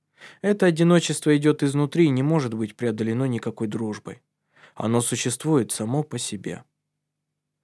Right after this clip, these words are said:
Ари кивнул. Тария тоже носил нечто подобное в себе, но у него это проявлялось не в таких масштабах. Говорить Ари было нелегко. Дыхание его было тяжелым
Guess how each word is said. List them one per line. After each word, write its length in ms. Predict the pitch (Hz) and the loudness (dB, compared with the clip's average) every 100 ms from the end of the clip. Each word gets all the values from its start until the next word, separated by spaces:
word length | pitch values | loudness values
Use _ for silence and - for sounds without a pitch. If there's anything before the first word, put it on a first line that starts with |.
| _ _ _ _ | _ _ _ _
Ари 320 | - 98 98 | -2 0 -2
кивнул. 460 | 104 147 120 113 123 _ _ _ _ _ _ _ _ _ _ _ | -2 -2 -2 -4 -8 _ _ _ _ _ _ _ _ _ _ _
Тария 440 | - 95 95 107 113 | -2 0 2 0 2
тоже 340 | 151 156 113 | 4 4 2
носил 400 | 95 98 - 90 | -6 -6 -6 -6
нечто 400 | 92 95 - 101 | -6 -8 -8 -8
подобное 540 | 95 104 110 95 90 | -6 -2 -2 -2 -8
в 60 | 87 | -10
себе, 400 | - 95 90 - _ _ _ _ _ | -10 -8 -10 -10 _ _ _ _ _
но 220 | 104 101 | -6 -2
у 60 | 101 | 0
него 280 | 101 110 143 | 0 2 2
это 200 | 143 120 | 2 -4
проявлялось 760 | 127 123 120 123 117 113 - - | -2 -2 0 2 2 0 -4 -10
не 160 | 120 120 | -10 -8
в 80 | |
таких 340 | - 127 120 - | -8 -6 -8 -6
масштабах. 800 | 107 110 - 131 95 - - _ _ _ _ _ _ _ _ _ _ _ _ - | -6 -6 -4 -2 -2 -6 -14 _ _ _ _ _ _ _ _ _ _ _ _ -14
Говорить 560 | 120 127 135 196 233 - | 0 4 6 4 2 -2
Ари 280 | 117 110 98 | 2 2 2
было 280 | 101 120 165 | 2 2 2
нелегко. 580 | 151 151 - - 82 - _ _ - _ | 0 -4 -6 -8 -8 -10 _ _ -20 _
Дыхание 460 | 123 123 - 165 139 | -2 0 4 4 6
его 140 | 113 | 2
было 280 | 107 113 107 | 2 0 0
тяжелым 560 | 104 110 123 147 127 | -2 -2 2 2 0